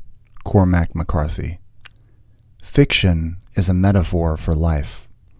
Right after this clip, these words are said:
While reading McCarthy's Pulitzer Prize-winning novel, The Road, I stumbled upon this bit of wisdom. I'll set the stage for you. A father and son are traveling down a road that stretches across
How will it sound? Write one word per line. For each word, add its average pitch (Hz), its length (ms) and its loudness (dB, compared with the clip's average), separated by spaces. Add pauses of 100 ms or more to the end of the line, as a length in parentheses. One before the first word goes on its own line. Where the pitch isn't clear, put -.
(540)
While 110 260 6
reading 131 420 8
McCarthy's 98 800 0 (140)
Pulitzer 117 420 2
Prize-winning 92 720 2
novel, 82 540 -2 (160)
The 95 80 4
Road, 90 540 2 (600)
I - 120 0
stumbled 120 480 2
upon 92 460 2
this 82 180 -2
bit 87 200 0
of 82 140 0
wisdom. 78 560 -2 (560)
I'll 104 100 2
set 107 280 2
the 95 80 -4
stage 85 400 -2
for - 180 -4
you. 76 240 -8 (1000)
A - 120 0
father 131 480 4
and 104 160 2
son 92 360 0
are 90 120 0
traveling 107 580 2
down 92 260 2
a 87 80 0
road 82 440 0
that 80 120 -4
stretches 120 540 2
across 87 580 0